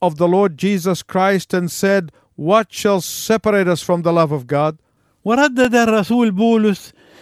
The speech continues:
Speaker 2: صدى كلمات الرب يسوع المسيح فقال، "من سيفصلنا عن محبة الله؟"
Speaker 1: And after he lists a number of possibilities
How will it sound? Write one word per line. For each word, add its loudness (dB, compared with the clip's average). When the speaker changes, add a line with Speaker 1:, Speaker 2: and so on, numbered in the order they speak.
Speaker 2:
صدى 2
كلمات 0
الرب 0
يسوع 0
المسيح -2
فقال، -2
"من 2
سيفصلنا 0
عن -2
محبة -2
الله؟" -2
Speaker 1:
And -4
after -2
he 0
lists -4
a -4
number 0
of -4
possibilities -2